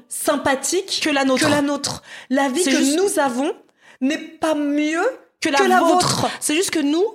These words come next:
Speaker 2: pour faire de, des réseaux sociaux un métier, il y a des codes à respecter. C'est le jeu.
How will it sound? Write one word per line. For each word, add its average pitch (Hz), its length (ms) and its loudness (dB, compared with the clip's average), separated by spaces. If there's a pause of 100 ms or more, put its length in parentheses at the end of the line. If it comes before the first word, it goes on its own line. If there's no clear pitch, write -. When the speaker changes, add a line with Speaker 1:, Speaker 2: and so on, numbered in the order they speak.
(880)
Speaker 2:
pour 339 560 -2 (480)
faire 349 260 -2 (160)
de, 220 160 -2 (240)
des 247 80 0
réseaux 302 220 0
sociaux 294 320 0
un 233 100 2
métier, 226 440 0 (1080)
il 254 80 0
y 302 40 2
a 277 60 2
des 269 120 -2
codes 294 160 0
à 269 40 2
respecter. 247 760 -4
C'est - 200 -2
le 262 40 0
jeu. 214 380 0